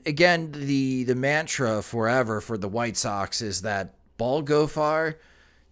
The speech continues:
team go far. And I know hitting coach Frank Menechino wants as many three hundred hitters as possible.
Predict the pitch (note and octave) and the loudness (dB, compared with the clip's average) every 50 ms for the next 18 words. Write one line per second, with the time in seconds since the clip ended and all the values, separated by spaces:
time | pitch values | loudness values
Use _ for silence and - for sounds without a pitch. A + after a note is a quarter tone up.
0 | _ - - F#3+ G#3+ G#3+ G3+ D3+ C#3 B2+ A2 G2 - - G2+ F2 D#2 C#2+ C2+ - | _ 0 4 6 6 6 4 4 4 2 2 2 -2 -4 -6 -4 -4 -6 -8 -10
1 | - - _ - - F3 G#3 A#3+ A#3+ A#3+ A#3+ A#3+ A#3 A3+ G#3+ G3+ G3+ F#3+ E3 - | -12 -16 _ -6 0 4 4 4 4 4 4 4 6 6 6 6 4 2 0 2
2 | F#3 F3 E3 - - E3+ D#3+ D3+ C3+ - D3 C#3 C#3 C3 A#2 - C#3 C#3 C3 B2+ | 2 2 2 0 0 0 0 -2 -2 -2 -2 -2 -2 -2 -4 -2 -2 -2 0 0
3 | A#2 A2+ G#2+ G#2+ A2+ A#2+ B2 A#2+ A#2 A2 G2+ - - G#2 G#2+ B2 C#3+ D#3+ E3 D#3+ | 0 -2 -2 -2 0 0 0 0 -2 -2 -4 -6 -6 -6 -4 0 2 2 2 2
4 | E3 D#3 - - D#3 D3 C3+ C#3 C3 B2+ B2+ A2+ G2+ A#2+ A2+ A2 G#2+ G2+ F2+ - | 0 -2 0 0 0 0 2 0 0 0 0 0 0 -2 -2 -2 -2 -2 -4 -6
5 | - - G#2 F#2+ - - C#3 B2 A2+ F#2+ - - F2+ C#2 D#2 C#2 B1 - | -6 -8 -8 -6 -2 0 0 0 0 0 -2 -6 -8 -8 -10 -12 -14 -14